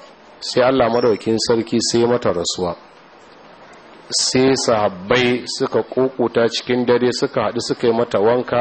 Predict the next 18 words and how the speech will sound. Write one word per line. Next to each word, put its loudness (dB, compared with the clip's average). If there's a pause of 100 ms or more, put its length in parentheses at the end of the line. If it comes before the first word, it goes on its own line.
(120)
aka -2
je -2
aka -2
binne -4
ta. -12 (1000)
Annabi 2
bayan 2
kwanaki -2
ko 0
shagargari 0
sai 0
ya 4
tambayi, 0
"Ina 2
wanci?" 0 (680)
Sai 0
aka 2
ce, -2